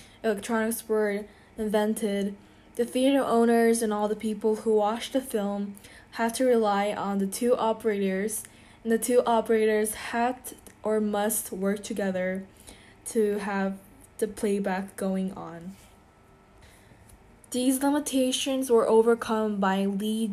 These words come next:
DeForest, who patented a method of amplifying sounds, leading to the introduction of the monotone lou-,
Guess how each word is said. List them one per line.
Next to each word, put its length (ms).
DeForest, 880
who 80
patented 880
a 80
method 720
of 220
amplifying 920
sounds, 640
leading 240
to 60
the 160
introduction 720
of 420
the 380
monotone 720
lou-, 300